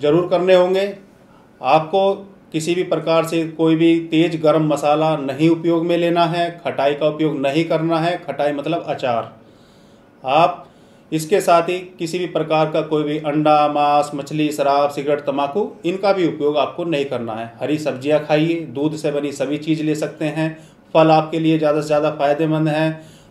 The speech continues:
और आप सलाद जितना खाएंगे, तो ये सभी प्रकार के खाने जब आप खाएंगे तो आपके शरीर को ज़्यादा पौष्टिक आहार मिलने से आपका शरीर जल्दी से जल्दी स्वस्थ होगा। आपको एक चीज़ का और ध्यान रखना चाहिए,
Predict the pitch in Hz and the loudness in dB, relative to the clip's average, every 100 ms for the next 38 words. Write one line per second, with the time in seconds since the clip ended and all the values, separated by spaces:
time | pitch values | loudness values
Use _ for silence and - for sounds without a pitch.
0 | - 156 160 160 - 131 147 170 156 151 | 2 6 6 4 0 2 2 2 0 -2
1 | 156 147 143 147 196 262 - - 165 180 | -2 -2 -2 -2 0 -2 -6 -10 -2 4
2 | 208 208 196 214 180 170 180 180 - - | 4 4 2 2 0 4 4 4 0 -2
3 | 156 165 180 175 160 156 - 147 175 180 | 0 2 0 2 0 0 -2 -2 0 -2
4 | 170 170 156 160 160 156 156 156 160 143 | -2 0 2 0 -2 -4 0 0 0 0
5 | 143 151 147 151 147 151 147 139 139 139 | 2 0 0 -4 -4 -2 0 0 -2 -6
6 | 139 147 202 269 - - 123 135 - 139 | -4 -4 -2 -4 -6 -10 -4 -2 -2 -6
7 | 147 170 160 156 160 196 175 165 156 156 | -4 -6 -2 -2 -2 -4 -2 -2 -2 -2
8 | 131 - 117 104 104 - - 160 160 214 | -6 -6 -10 -8 -12 -12 4 6 10 8
9 | 214 214 208 202 175 202 190 170 160 147 | 8 2 0 4 6 6 4 4 2 -2
10 | 135 131 120 117 | -4 -4 -4 -4